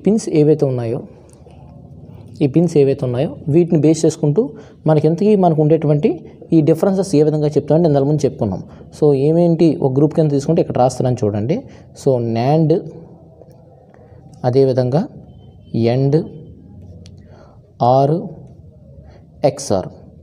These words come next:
ఈ నాలుగు కూడా ఒకలా పనిచేస్తే వీటికి quite ఆపోజిట్గా పనిచేసేది ఏంటి అంటే nor gate. nor gate quite ఆపోజిట్గా పనిచేస్తుంది.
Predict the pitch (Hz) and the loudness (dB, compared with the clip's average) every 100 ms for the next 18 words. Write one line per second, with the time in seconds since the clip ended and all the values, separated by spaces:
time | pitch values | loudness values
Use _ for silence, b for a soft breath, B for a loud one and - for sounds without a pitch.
0 | - b b b - 175 160 147 147 143 | -20 b b b 0 2 4 4 2 2
1 | 180 139 127 120 117 104 - 190 - 143 | 0 2 0 -2 -2 -2 -2 -4 -2 0
2 | 180 175 135 131 - 160 208 - 156 156 | 0 2 0 0 -2 0 0 0 0 0
3 | 175 165 165 160 151 143 139 135 135 127 | 0 0 0 0 0 0 0 2 0 0
4 | 127 196 330 - 139 123 104 98 90 - | 0 -2 -4 -4 -2 0 0 -2 -8 -8
5 | - - B B B B B B - 143 | -20 -20 B B B B B B -2 0
6 | 143 139 208 - 135 131 113 123 120 170 | 2 2 0 0 0 2 0 -2 0 0
7 | 135 101 92 - 101 | 0 -4 -8 -8 -12